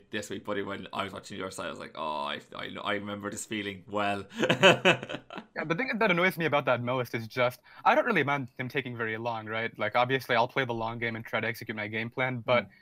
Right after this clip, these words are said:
Speaker 2: it just makes the video a lot less entertaining when people are s-, just sitting there for a minute and thirty seconds every turn, just with nothing happening. I honestly
Speaker 1: Yeah.
Speaker 2: think that just takes out so much value. <laughs>
Speaker 1: Yeah, no, I agree, because I remember when, like, a few times I played Silver, um, when I was uploading,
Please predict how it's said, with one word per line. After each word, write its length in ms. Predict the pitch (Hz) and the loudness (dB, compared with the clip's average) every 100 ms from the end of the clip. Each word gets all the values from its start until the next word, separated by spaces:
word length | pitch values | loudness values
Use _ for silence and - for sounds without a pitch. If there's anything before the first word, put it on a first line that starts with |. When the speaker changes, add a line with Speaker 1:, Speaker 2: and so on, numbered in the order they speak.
| _ _ - | _ _ -2
Speaker 2:
it 100 | 165 | 2
just 160 | 226 254 | 2 2
makes 140 | 262 | 2
the 100 | 165 | 2
video 320 | 127 175 160 120 | 4 6 6 4
a 40 | 113 | 4
lot 200 | 123 135 | 4 4
less 200 | 143 131 | 0 0
entertaining 500 | 123 120 127 135 113 | -4 -2 -2 -4 -4
when 160 | 113 | -6
people 260 | 117 127 127 | -6 -4 -2
are 60 | |
s-, 160 | 117 - 123 | -4 -8 -10
just 140 | 123 | -6
sitting 200 | 131 131 | -4 -2
there 180 | 120 113 | 0 0
for 280 | 117 110 - _ - | 0 -2 -4 _ -6
a 60 | 135 | -2
minute 240 | 139 139 | 2 2
and 140 | 131 123 | 0 2
thirty 180 | 123 123 | 2 2
seconds 380 | 123 127 123 | 0 0 -4
every 180 | 110 107 | -2 -2
turn, 300 | 104 110 110 | -4 -6 -6
just 180 | 110 113 _ _ _ _ _ _ - 117 110 | -8 -14 _ _ _ _ _ _ -10 -8 -4
with 160 | 123 | -4
nothing 320 | 127 135 127 113 | 0 2 2 4
happening. 420 | 123 - 101 101 | 2 2 -6 -2
I 120 | 107 - - | -2 -2 -6
honestly 320 | 113 127 - 113 | -2 -2 0 -2
Speaker 1:
Yeah. 40 | |
Speaker 2:
think 100 | 117 | 0
that 140 | 113 | -2
just 200 | - 117 | -2 -6
takes 200 | - 120 | -2 2
out 140 | - 113 | 2 0
so 140 | 117 | -2
much 160 | 107 - | -4 -2
value. 380 | 107 120 147 131 | 2 4 2 -2
<laughs> 40 | - _ - | -8 _ 2
Speaker 1:
Yeah, 140 | 135 | 4
no, 160 | 143 143 | 6 8
I 100 | 135 | 6
agree, 260 | 135 139 | 4 0
because 260 | - 131 127 | 0 -6 0
I 120 | 135 | 2
remember 640 | 139 143 135 131 117 113 - | 4 2 0 2 2 0 -8
when, 400 | - 110 107 104 - | -6 -4 -4 -8 -14
like, 140 | 104 92 | -14 -12
a 60 | |
few 140 | - 123 | -6 -2
times 220 | 123 110 | -2 -2
I 80 | 110 | -4
played 220 | 117 110 | -2 -4
Silver, 340 | 120 110 104 - - | -2 -2 -4 -6 -8
um, 400 | 107 101 98 98 92 | -4 -2 -4 -6 -10
when 140 | 98 | -10
I 140 | 98 104 | -6 -6
was 120 | 101 | -6
uploading, 440 | 107 104 101 98 | -8 -6 -4 -6